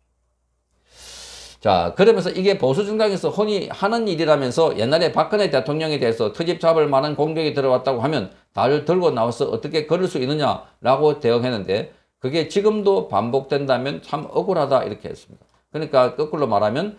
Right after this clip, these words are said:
옛날에 박근혜 전 대통령 때부터 이준석은 계속해서 최고 책임자,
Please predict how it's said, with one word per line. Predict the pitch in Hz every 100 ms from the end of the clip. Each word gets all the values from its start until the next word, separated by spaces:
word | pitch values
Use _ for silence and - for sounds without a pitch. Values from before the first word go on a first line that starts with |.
| _ -
옛날에 | 117 143 143
박근혜 | 135 175 165
전 | 139
대통령 | 110 98 131 131
때부터 | 117 101 - 87 87 -
이준석은 | 107 131 131 - 113 92
계속해서 | - 85 92 95 139 147 143 135 -
최고 | - 143 180
책임자, | 175 165 156 -